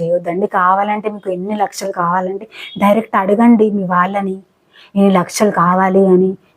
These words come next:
ఇస్తారు, ఇంకా ఇస్తారు. మా ఆయన కూడా అదే చెప్పారు, "Already ఇంత ఇచ్చాను కదా, మళ్ళీ అడిగి, మళ్ళీ అడగనుంటివి నేను వేరే వాళ్ళని అడిగైనా ఇచ్చేటో-, ఇచ్చేటోడిని, నీకు ఇలా ఎందుకు దొంగతనం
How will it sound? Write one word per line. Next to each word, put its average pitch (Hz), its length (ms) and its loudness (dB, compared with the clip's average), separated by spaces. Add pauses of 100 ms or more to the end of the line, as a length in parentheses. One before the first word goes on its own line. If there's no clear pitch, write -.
ఇస్తారు, 233 640 2
ఇంకా 196 340 0
ఇస్తారు. 240 440 2
మా 196 120 2
ఆయన 185 200 2
కూడా 220 240 4
అదే 220 160 2
చెప్పారు, 202 420 -2
"Already 180 380 2
ఇంత 190 220 0
ఇచ్చాను 196 420 0
కదా, 185 380 -4 (500)
మళ్ళీ 190 380 4
అడిగి, 220 320 2
మళ్ళీ 202 420 0
అడగనుంటివి 233 720 -2
నేను 214 360 -8 (320)
వేరే 202 360 4
వాళ్ళని 208 300 2
అడిగైనా 202 440 -4
ఇచ్చేటో-, 233 560 -2
ఇచ్చేటోడిని, 220 560 2
నీకు 208 240 4
ఇలా 190 200 2
ఎందుకు 196 420 -2
దొంగతనం 190 580 -6